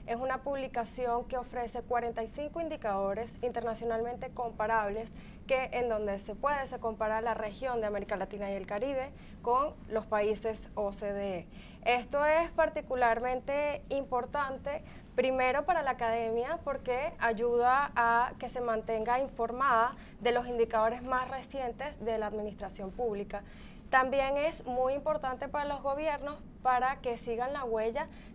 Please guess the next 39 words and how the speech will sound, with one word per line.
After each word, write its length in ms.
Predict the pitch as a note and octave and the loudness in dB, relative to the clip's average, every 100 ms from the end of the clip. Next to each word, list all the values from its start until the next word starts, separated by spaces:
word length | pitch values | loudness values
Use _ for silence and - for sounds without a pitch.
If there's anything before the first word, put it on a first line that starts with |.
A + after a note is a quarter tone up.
| - | -2
de 140 | B3 | -2
su 140 | B3 | -2
propio 360 | G#3 A#3 A3+ B3 | 0 0 2 0
desempeño 760 | B3 B3+ A#3 G#3+ A3+ G#3 G3 A#3 | 0 -2 -6 -4 0 0 0 -4
y 120 | B3+ | -6
puedan 380 | - A3+ A3+ B3 | -2 2 2 2
medirlo 520 | C4+ A3+ A3+ B3+ E4 | 0 0 0 0 0
a 100 | E4+ | 2
lo 120 | A#3+ A3 | 2 2
largo 320 | G3+ G3+ A3 | 0 -2 -2
del 160 | A3+ | -4
tiempo. 420 | - G#3+ F#3+ - - - | -6 -8 -8 -10 -16 -8
También 280 | G#3 G#3 G#3 | -4 0 0
es 100 | G#3 | -2
muy 160 | A3+ A#3 | -2 -4
importante 580 | A#3 B3+ B3+ B3 B3 | -2 -4 -2 -2 -2
porque 320 | B3+ B3 G#3 G#3+ | -6 -6 -4 -2
gracias 400 | G3 G3+ A#3 A#3 | -2 -2 -4 -2
a 140 | C4 | -2
esto 360 | B3 A#3+ - D#4 - - - - | -2 -2 -6 -8 -8 -16 -16 -8
pueden 420 | - A#3+ A#3 B3+ C#4 | 4 6 6 4 -2
formular 600 | C#4 B3 A3+ G#3+ A3 A#3+ - | -4 -2 0 2 0 -2 -6
nuevas 340 | G#3 G3+ F#3+ - | 0 0 0 -4
políticas. 600 | A3+ G#3 F#3 - - - - - - - - | -4 -4 -4 -6 -12 -14 -16 -16 -16 -14 -2
Y 160 | D4+ | 0
para 220 | E4 E4+ | 2 2
el 80 | D#4 | 2
público 400 | - C4+ C#4 D#4 | 0 -2 -2 -2
en 80 | E4 | -4
general, 600 | D4 A#3+ A3 B3 B3 G3+ | -4 -2 0 2 2 0
que 120 | G#3+ | -4
cada 300 | G#3+ A3 A3 | -2 2 2
vez 100 | B3+ | 0
está 260 | B3 - A#3+ | -4 -4 -4
más 320 | - B3 C4+ | -2 -4 -4
involucrado 760 | D4+ D4+ D4 A#3 - A3+ A#3 B3 | -4 -4 -2 -2 0 0 0 -2
con 160 | B3+ | -6
sus 160 | - A3+ | -6 -6
gobiernos, 600 | G#3 G3+ B3 G#3+ F#3+ F#3 | -4 -2 -2 -2 -6 -10